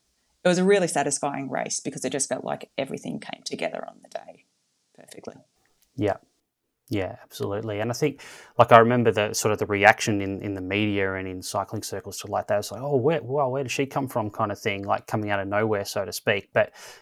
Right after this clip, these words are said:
Speaker 2: you know, as, as everyone says in sport, like, people don't come out of nowhere. There's always a backstory to that. And, and, you know, it's clear that, you know, you'd sort of targeted that six to eight months out from the event,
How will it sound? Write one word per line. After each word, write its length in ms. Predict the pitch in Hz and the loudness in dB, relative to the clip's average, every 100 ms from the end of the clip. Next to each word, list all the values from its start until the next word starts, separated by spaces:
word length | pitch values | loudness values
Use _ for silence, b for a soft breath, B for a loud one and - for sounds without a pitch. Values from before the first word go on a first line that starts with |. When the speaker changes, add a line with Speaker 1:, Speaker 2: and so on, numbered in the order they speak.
| _ | _
Speaker 2:
you 60 | 117 | 4
know, 80 | 104 | 6
as, 180 | 101 | 4
as 160 | - 117 | 0 0
everyone 300 | 123 101 95 | 0 0 -4
says 240 | - 101 | -4 -4
in 100 | 98 | -6
sport, 320 | 95 - 104 101 | -10 -2 -2 0
like, 220 | 101 - | -2 0
people 180 | 120 104 | 0 2
don't 220 | 101 - | -2 -2
come 160 | 110 | -2
out 100 | 101 | 0
of 100 | 95 | 0
nowhere. 340 | 90 104 98 92 | 0 0 2 -2
There's 180 | 98 107 | 0 2
always 280 | 104 95 | 4 2
a 60 | 92 | 0
backstory 640 | - 98 - - 104 98 - | 0 -2 -2 -2 -2 -2 -8
to 80 | 98 | -2
that. 240 | 101 98 | 0 0
And, 240 | 98 98 104 | -2 -8 -8
and, 120 | 101 | -8
you 80 | 98 | -6
know, 100 | 98 | -6
it's 180 | - | -8
clear 260 | - 113 101 | -4 0 0
that, 140 | 98 | 0
you 100 | 101 | -6
know, 80 | 95 | -6
you'd 300 | 98 98 - | -6 -6 -6
sort 180 | - 98 | -2 -2
of 80 | 95 | 6
targeted 440 | 113 101 98 101 - | 10 10 6 0 0
that 220 | 98 - | 0 0
six 240 | - - | -4 -4
to 100 | - | 0
eight 160 | 110 107 | 0 2
months 300 | 110 101 - | 0 -4 0
out 260 | 104 104 - | 2 2 2
from 260 | 110 98 | -4 -2
the 140 | 98 98 | -4 -6
event, 400 | 92 113 98 | 0 2 0